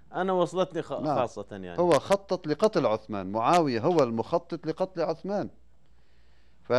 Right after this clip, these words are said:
Speaker 2: و-، و-، ولكن هذه الروايات تش-، تقدم صورة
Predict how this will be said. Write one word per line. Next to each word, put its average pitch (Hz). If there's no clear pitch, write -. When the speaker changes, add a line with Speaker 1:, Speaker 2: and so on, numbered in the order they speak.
Speaker 2:
و-، 127
و-، 123
ولكن 156
هذه 185
الروايات 113
تش-، -
تقدم 147
صورة 175